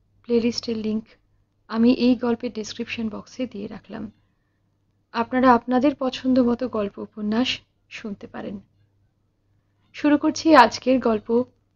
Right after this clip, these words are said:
শ্রী প্রভাত কুমার মুখোপাধ্যায়ের লেখা পত্নীহারা।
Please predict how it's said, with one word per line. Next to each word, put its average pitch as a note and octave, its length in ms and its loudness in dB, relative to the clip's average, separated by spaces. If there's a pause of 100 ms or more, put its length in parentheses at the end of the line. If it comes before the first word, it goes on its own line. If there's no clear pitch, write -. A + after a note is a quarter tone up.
(400)
শ্রী - 200 -2
প্রভাত C4 420 0
কুমার C#4+ 240 2
মুখোপাধ্যায়ের A3+ 680 -2
লেখা A#3+ 380 -4 (420)
পত্নীহারা। C#4 840 2